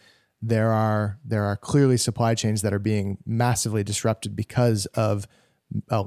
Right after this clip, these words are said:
a lack of, a va-, of, of access to the vaccine somewhere else in the world that all these American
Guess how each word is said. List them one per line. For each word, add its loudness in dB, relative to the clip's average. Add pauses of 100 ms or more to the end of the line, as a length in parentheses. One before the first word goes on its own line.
a -2
lack -2
of, -2
a 0
va-, 0
of, 0 (120)
of 0
access 0
to -4
the -6
vaccine 2
somewhere 0
else -2
in 0
the 2
world 4
that 4
all 2
these 0
American 0